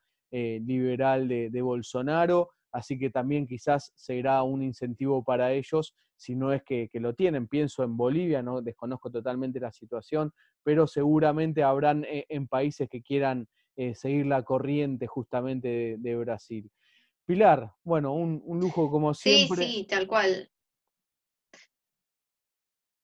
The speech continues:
Speaker 1: Sí, eh, eh, ¿quería cerrar con
Speaker 2: Bueno,
Speaker 1: algo?
Speaker 2: muchas gracias, Juan.
Speaker 1: Pilar Parra.
Speaker 2: No,
Speaker 1: Eh,
Speaker 2: no,
Speaker 1: an-
Speaker 2: está, está bien. <laughs>
Speaker 1: <laughs> No, porque además
Speaker 2: Se me
Speaker 1: nos a-
Speaker 2: tra-, se me trabó justo el
Speaker 1: Sí.
Speaker 2: Zoom y quedó medio raro.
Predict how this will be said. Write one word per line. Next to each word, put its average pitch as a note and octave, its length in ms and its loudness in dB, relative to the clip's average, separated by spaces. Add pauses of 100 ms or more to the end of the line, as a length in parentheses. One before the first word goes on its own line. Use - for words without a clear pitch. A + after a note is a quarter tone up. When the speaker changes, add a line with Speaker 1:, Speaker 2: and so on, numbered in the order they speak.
(580)
Speaker 1:
Sí, D3 340 0 (200)
eh, C2 140 -16 (100)
eh, B2 260 -12 (160)
¿quería C#3+ 260 2
cerrar C#3+ 300 2
con D#3 100 0
Speaker 2:
Bueno, F#3+ 180 4
Speaker 1:
algo? D3+ 280 2
Speaker 2:
muchas A#3+ 320 -4
gracias, A3 640 -2
Juan. A3+ 280 -6 (1200)
Speaker 1:
Pilar F3+ 340 6
Parra. B2+ 440 4
Speaker 2:
No, E4 220 8
Speaker 1:
Eh, D4 40 4
Speaker 2:
no, A#3+ 280 2
Speaker 1:
an- A3+ 140 -12
Speaker 2:
está, B3 180 -14
está - 200 -10
bien. G3+ 200 -8 (100)
<laughs> B3+ 360 -4
Speaker 1:
<laughs> E3 300 0
No, F3+ 200 6
porque E3 220 6
además F3+ 160 6
Speaker 2:
Se G3+ 40 8
me F#3+ 80 8
Speaker 1:
nos B3 100 6
a- B3+ 160 6
Speaker 2:
tra-, C4 40 -4
se C#4+ 100 4
me C#4+ 120 6
trabó C#4+ 260 6
justo D#4 460 4
el A3+ 200 6
Speaker 1:
Sí. F#3+ 140 0 (300)
Speaker 2:
Zoom C#4 340 0 (120)
y A3+ 140 2
quedó A#3+ 260 6
medio B3 260 4
raro. G#3 320 0